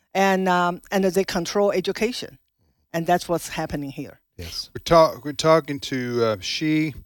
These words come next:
Speaker 3: Van Fleet. Uh, uh, she is joining us. She's from Loudoun County, Virginia.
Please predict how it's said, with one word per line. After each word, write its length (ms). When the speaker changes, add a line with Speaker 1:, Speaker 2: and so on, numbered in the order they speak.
Speaker 3:
Van 400
Fleet. 560
Uh, 340
uh, 320
she 400
is 180
joining 340
us. 120
She's 260
from 180
Loudoun 400
County, 420
Virginia. 640